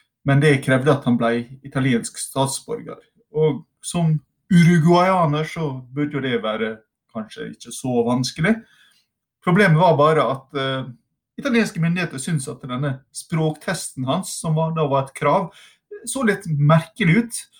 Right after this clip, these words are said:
siden han, eh, under, i språkkurset hadde vært, ja, middelmådig, jeg vil ta litt sterkt i, og så var han plutselig veldig, veldig god på denne språktesten. Så de, eh, sa at, eh, dette er rett og slett juks.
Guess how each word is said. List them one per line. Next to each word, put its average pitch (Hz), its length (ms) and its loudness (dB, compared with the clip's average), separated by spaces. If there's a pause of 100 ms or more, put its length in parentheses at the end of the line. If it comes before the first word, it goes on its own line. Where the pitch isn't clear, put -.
(280)
siden 170 600 0
han, 165 280 0
eh, 165 380 -2
under, 160 260 0
i 165 100 -4
språkkurset 165 800 -4
hadde 139 180 -2
vært, 139 440 -2 (480)
ja, - 80 -18 (440)
middelmådig, 131 560 0
jeg 143 120 2
vil 123 80 0
ta 131 100 -2
litt 135 120 -2
sterkt 135 320 -2
i, 143 160 -6 (520)
og 151 80 -4
så 185 80 -2
var 156 120 4
han 127 80 -2
plutselig 147 300 0
veldig, 147 300 4
veldig 139 280 4
god 151 160 4
på 120 100 -4
denne 135 100 0
språktesten. 127 720 -4
Så 151 340 -2
de, 139 400 0
eh, 123 220 -4
sa 120 380 0
at, 120 160 -8
eh, 113 480 -4
dette 120 520 -4
er 113 300 -2
rett 123 160 -8
og 117 60 -16
slett 120 180 -6 (100)
juks. - 560 -6